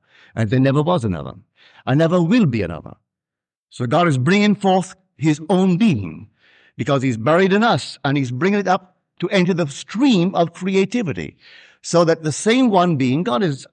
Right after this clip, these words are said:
infinite in potential, but God is not infinite in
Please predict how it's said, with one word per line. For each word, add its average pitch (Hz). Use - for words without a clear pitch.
infinite 185
in 175
potential, 180
but 180
God 220
is 175
not 175
infinite 151
in 151